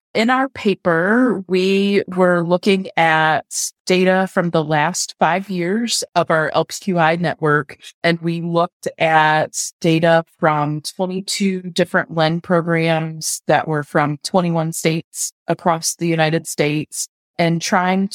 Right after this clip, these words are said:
to do a comparison between trainee self-report that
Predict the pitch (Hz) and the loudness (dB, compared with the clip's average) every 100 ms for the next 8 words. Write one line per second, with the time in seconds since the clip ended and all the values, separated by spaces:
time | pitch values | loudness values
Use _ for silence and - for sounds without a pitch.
0 | - 185 175 170 170 - - 175 175 180 | -6 -6 -6 -6 -8 -10 -8 -6 -8 -6
1 | 175 156 - 165 - 160 165 160 165 156 | -2 -2 0 -4 0 0 0 -2 -2 -2
2 | 156 160 156 156 151 - 170 156 156 151 | -4 -8 -4 -4 -2 -8 -10 -16 -20 -18
3 | 156 - - 151 202 202 202 196 196 196 | -12 -12 -10 -4 0 0 0 -2 -2 -4
4 | 196 _ - - 208 208 202 - 208 190 | -6 _ -6 -2 -2 -2 -4 0 2 2
5 | 165 _ - 185 180 | 0 _ -8 0 2